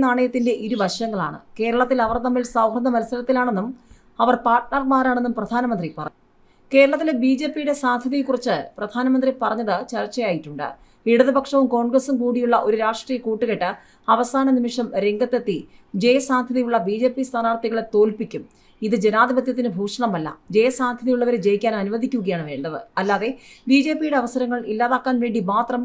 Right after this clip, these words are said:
കോൺഗ്രസിനെ സഹായിക്കുന്ന പ്രവണത ഇടതുപക്ഷത്തിന് നല്ലതല്ല എന്നും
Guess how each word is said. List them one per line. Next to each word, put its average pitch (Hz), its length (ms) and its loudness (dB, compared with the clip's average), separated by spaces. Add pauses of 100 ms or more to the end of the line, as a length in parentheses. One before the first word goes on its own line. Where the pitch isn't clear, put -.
(120)
കോൺഗ്രസിനെ 247 580 2
സഹായിക്കുന്ന 214 560 -2
പ്രവണത 202 320 0 (500)
ഇടതുപക്ഷത്തിന് 240 640 0
നല്ലതല്ല 220 460 2 (220)
എന്നും 220 180 -2